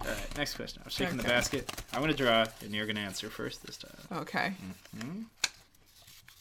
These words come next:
Speaker 1: Please be a good one. Please be a
Speaker 2: They're all only good ones.
Speaker 1: <laughs> I guess we did load the basket.
Speaker 2: <laughs>
Speaker 1: Oh boy, this might be a,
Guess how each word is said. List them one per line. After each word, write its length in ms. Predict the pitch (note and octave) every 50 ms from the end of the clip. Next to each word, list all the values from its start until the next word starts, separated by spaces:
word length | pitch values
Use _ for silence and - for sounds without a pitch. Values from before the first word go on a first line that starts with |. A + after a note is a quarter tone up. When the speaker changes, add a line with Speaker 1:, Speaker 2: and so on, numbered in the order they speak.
| - - - - - - - - - - - - - - -
Speaker 1:
Please 220 | - - - -
be 120 | - - -
a 160 | - - -
good 120 | - -
one. 340 | - A#1 A1 B1+ C2+ D#2 - - - - -
Please 220 | - - - - -
be 160 | - - A#1+
a 20 | - - - - - - - - - - -
Speaker 2:
They're 200 | A#3+ C4 B3+ -
all 260 | - A3+ A3+ A#3 A3 -
only 240 | - G3+ G#3 G3+ F3
good 200 | D#3+ - F#3+ -
ones. 460 | - - - - A3 - - - - D#3+ D#3+
Speaker 1:
<laughs> 80 | - -
I 920 | A#3+ A3+ - B3+ A#3+ - - - - - - - - - - - - A#2+
guess 200 | B2 A2 - -
we 60 | G#2+
did 180 | F#2 G#2 F#2+
load 160 | F#2+ F#2 F2+ F2+
the 80 | -
basket. 480 | F2+ F2+ F2+ - - - - - C4 C4 - - -
Speaker 2:
<laughs> 580 | C#4+ C4+ C#4+ D4+ C#4 B3+ D4 - - C4+ D4+ - - - - - - - - -
Speaker 1:
Oh 200 | B2 C#3 C3+ B2
boy, 360 | A2 - - A2 A2+ A2 G2 F#2 - - - - - -
this 180 | - - -
might 120 | - G#2+ -
be 180 | - G2+ F#2+
a, 80 | F#2+